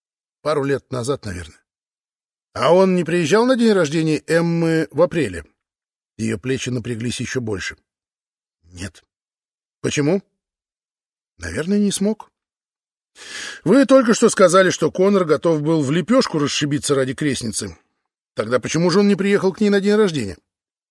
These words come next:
Фиона пожала плечами. "Не знаю. Спросите у него". Она отвела взгляд и снова принялась снимать катышки с рукава. Я откинулся на спинку стула, сел поудобнее и стал ждать.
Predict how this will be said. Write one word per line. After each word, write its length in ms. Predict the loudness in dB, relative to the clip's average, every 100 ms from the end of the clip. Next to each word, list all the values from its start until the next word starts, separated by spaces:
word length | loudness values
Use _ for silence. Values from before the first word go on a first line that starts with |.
| _ _ _
Фиона 280 | -10 -8 -6
пожала 300 | -6 -6 -6
плечами. 440 | -8 -10 -10 -12 _ _ _ _ _ _ _ _ _ _
"Не 60 | -14
знаю. 280 | -12 -14 -18 _ _ _ _ _ _ _ _ _ _ _ _
Спросите 480 | -20 -12 -8 -6 -6
у 40 | -6
него". 300 | -6 -8 -10 _ _ _ _ _ _ _ _ _ _ _ -4
Она 240 | 0 0
отвела 300 | 0 2 2
взгляд 380 | 2 0 0 0
и 40 |
снова 340 | -2 -2 -2 0
принялась 440 | 0 0 0 0
снимать 380 | -2 -4 -4 -6
катышки 500 | -4 -4 -4 -6 -8
с 100 | -8
рукава. 440 | -8 -4 -4 -4 -10 _ _ _ _ _ _ _ _ -4
Я 160 | -2
откинулся 460 | -2 -2 -2 -2 -4
на 100 | -6
спинку 340 | -4 -6 -6
стула, 380 | -6 -4 -2 -4 _ _ _ _ _ _ -4
сел 240 | 0 0
поудобнее 560 | 0 0 2 2 0 -2
и 40 |
стал 280 | 0 -2 -2
ждать. 380 | -4 -8 -8